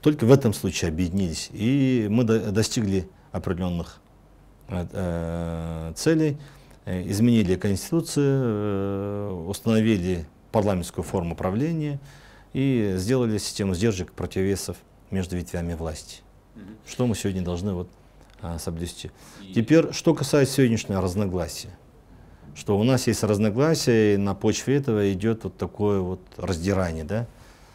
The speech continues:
Speaker 1: Э, споры, и уже начинают выплескиваться эмоции, э, идут обвинения. Если вы посмотрите,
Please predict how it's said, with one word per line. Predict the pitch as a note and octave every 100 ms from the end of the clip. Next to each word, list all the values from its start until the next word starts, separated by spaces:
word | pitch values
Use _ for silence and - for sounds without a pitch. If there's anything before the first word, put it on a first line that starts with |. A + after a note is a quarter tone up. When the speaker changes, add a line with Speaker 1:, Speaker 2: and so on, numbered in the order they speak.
| - - - -
Speaker 1:
Э, | F#2 E2 E2 E2 E2 D#2 D#2+ D2+ D2 D2 D2 -
споры, | - - A#2 A#2+ G#2+ F#2+ - - -
и | - G2
уже | G#2+ G2+ G#2 B2+
начинают | A#2+ G2 - G#2 A2 G#2+
выплескиваться | F#2+ - A#2+ A2+ - F#2+ G#2
эмоции, | A2 C3+ C3+ - G#2
э, | G#2 F#2+ - F#2 -
идут | F#2+ G2+ F#2
обвинения. | E2 F#2 G#2 G2 E2 D2 - - - - - - - - - -
Если | D3 C#3+
вы |
посмотрите, | B2+ C3+ C3+ E3+ D#3 C3 G#2+ G2+ F#2